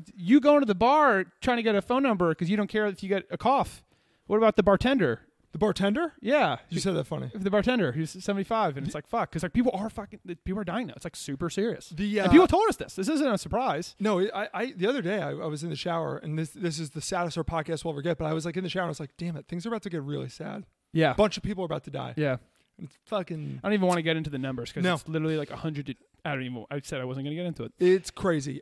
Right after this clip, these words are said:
Speaker 2: Um,
Speaker 1: A lot of
Speaker 2: who's your
Speaker 1: stuff.
Speaker 2: loser?
Speaker 1: Losers. I got two losers.
Speaker 2: Who?
Speaker 1: My first loser are people saying that old shows and movies predicted the coronavirus.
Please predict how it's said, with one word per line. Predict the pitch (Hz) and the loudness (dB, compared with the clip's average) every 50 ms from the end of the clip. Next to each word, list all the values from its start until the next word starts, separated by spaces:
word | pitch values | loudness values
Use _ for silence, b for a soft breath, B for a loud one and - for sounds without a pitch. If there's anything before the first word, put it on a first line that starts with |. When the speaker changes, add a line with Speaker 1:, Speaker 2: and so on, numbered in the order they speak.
| - - | -6 -2
Speaker 2:
Um, | 180 | 2
Speaker 1:
A | 180 | 4
lot | 180 175 175 170 165 165 | 4 4 4 4 4 2
of | 165 - | 2 2
Speaker 2:
who's | |
your | 175 208 | 0 0
Speaker 1:
stuff. | 180 170 202 180 | 2 2 2 2
Speaker 2:
loser? | 180 160 135 143 123 - - | 2 0 -4 -6 -10 -10 -8
Speaker 1:
Losers. | - 190 247 320 320 175 180 160 139 127 113 | -2 2 4 4 4 4 2 2 2 0 0
I | - 190 | 0 2
got | 226 233 - | 2 2 4
two | - 202 202 | 4 2 4
losers. | 175 151 139 120 113 - - - - _ | 4 2 0 0 -4 -12 -16 -20 -16 _
Speaker 2:
Who? | - 156 135 - - _ _ _ _ _ _ _ _ - - _ | -10 -8 -8 -10 -12 _ _ _ _ _ _ _ _ -20 -16 _
Speaker 1:
My | - 175 165 | -2 -2 0
first | - - 240 254 - | 2 4 2 2 2
loser | - 240 247 - 262 247 | 2 0 2 4 4 4
are | 208 170 151 147 | 4 4 2 2
people | - - 208 196 190 202 | 0 -2 -2 0 -2 -2
saying | 175 - - 160 160 170 175 165 | -2 0 0 0 0 2 2 0
that | 156 147 147 | 0 0 0
old | - 156 156 165 175 165 | 0 2 2 2 0 0
shows | - - - 160 151 151 156 156 - | -2 -2 -2 0 0 0 0 -2 -4
and | - 139 135 | -4 -4 -2
movies | 139 143 143 151 165 151 | 0 0 0 -2 -4 -6
predicted | - - 160 143 147 - - 147 135 | -6 -6 -6 -6 -6 -6 -8 -8 -8
the | 143 | -8
coronavirus. | - - 135 120 123 123 120 - - - - - - - - | -8 -8 -8 -8 -8 -8 -8 -10 -12 -14 -16 -16 -16 -18 -20